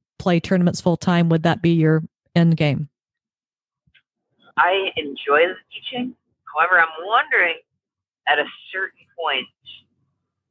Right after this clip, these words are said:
Speaker 2: I don't think it's conducive to my play, right? So, I mean, an hour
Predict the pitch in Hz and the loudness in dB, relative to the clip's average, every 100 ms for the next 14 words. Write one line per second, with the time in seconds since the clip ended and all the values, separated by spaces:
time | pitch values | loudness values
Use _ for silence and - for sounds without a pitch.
0 | _ _ _ _ _ - 139 151 151 - | _ _ _ _ _ 0 2 2 0 -4
1 | 156 147 - _ _ _ _ _ _ 143 | -4 -4 -6 _ _ _ _ _ _ -20
2 | 156 139 - - - 120 - _ 135 123 | -14 -12 -14 -10 0 0 0 _ 0 0
3 | 87 - _ _ 117 123 - _ _ 139 | 0 -10 _ _ -4 -2 -4 _ _ -4
4 | 135 139 131 143 147 190 190 180 170 | -2 -4 -2 2 4 4 4 2 0